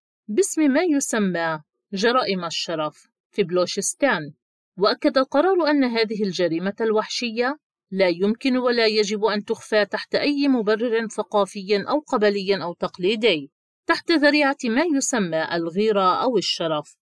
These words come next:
إنها في الواقع جريمة أساءت شرف الأمة بشدة، وأي محاولة لتبرير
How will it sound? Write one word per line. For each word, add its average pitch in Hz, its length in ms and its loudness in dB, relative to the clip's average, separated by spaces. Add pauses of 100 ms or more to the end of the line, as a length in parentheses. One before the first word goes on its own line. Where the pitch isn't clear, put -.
(320)
إنها 247 380 2
في 269 120 -6
الواقع 202 680 0 (440)
جريمة 277 540 4
أساءت 208 640 0
شرف 240 360 0
الأمة 214 440 0
بشدة، 175 680 0 (440)
وأي 269 320 4 (120)
محاولة 269 520 2
لتبرير 233 680 0